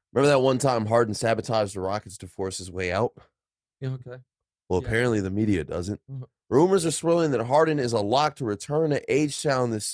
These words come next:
Speaker 1: this offseason, Houston. All in or fold, Harden will play in Houston next year.
Speaker 2: I don't think he will. I, I think he might, but it, I'll fold that. I, I think that, let's see how the,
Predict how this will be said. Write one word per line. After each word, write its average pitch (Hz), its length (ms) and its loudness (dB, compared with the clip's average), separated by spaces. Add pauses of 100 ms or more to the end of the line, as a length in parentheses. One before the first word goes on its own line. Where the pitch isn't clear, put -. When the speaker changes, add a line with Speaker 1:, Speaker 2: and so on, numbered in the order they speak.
Speaker 1:
this 107 200 -12
offseason, 104 680 -4
Houston. 117 380 -8 (480)
All 156 300 6
in 156 60 2
or 143 80 4
fold, 139 500 0 (260)
Harden 131 280 0
will 113 80 -2
play 123 220 -2
in 113 80 -4
Houston 123 380 -8
next 104 200 -6
year. 202 100 4
Speaker 2:
I 214 40 4
don't 202 160 0
think 165 120 -4
he 131 60 -6
will. 104 280 -14 (960)
I, 208 160 4
I 220 180 4
think 254 160 -2
he 202 80 -4
might, 170 500 0 (380)
but 165 120 2
it, 165 260 -2
I'll 175 300 0
fold 123 300 -4
that. 107 220 -20 (520)
I, 175 200 6
I 196 180 2
think 208 200 -6
that, 170 300 -4 (640)
let's 220 200 2
see 269 100 -4
how 269 120 6
the, 226 160 -2